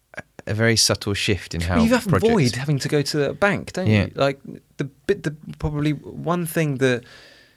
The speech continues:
Speaker 2: that controls the way anyone thinks about starting a project is going to the bank. And
Speaker 1: Yeah.
Speaker 2: it's probably an incredibly daunting thing,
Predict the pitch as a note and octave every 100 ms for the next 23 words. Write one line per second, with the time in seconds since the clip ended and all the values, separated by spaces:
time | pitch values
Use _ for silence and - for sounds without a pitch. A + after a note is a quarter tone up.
0 | _ A#2 B2+ B2 - - - - B2+ A#2
1 | C#3+ B2+ A#2 A2+ - - - - B2 B2+
2 | A#2+ A2+ A2 G#2+ - _ - C#3+ C#3+ B2
3 | G#2+ - C#3+ G2 - G#2+ A2+ G#2+ - _
4 | _ _ _ _ - - - D3 D3 G#2+
5 | F#2 G#2 F#2+ G2+ - C#3 B2+ C#3 C3+ C#3+
6 | C#3+ F3+ A2+ - - - - G2 D3 -
7 | C#3+ D3 C#3 C#3 C#3+ - - E3+ C#3+ -
8 | - F3+ D#3+ D3 C#3+ B2+ A#2 B2+ A#2+ B2
9 | C#3 - A#2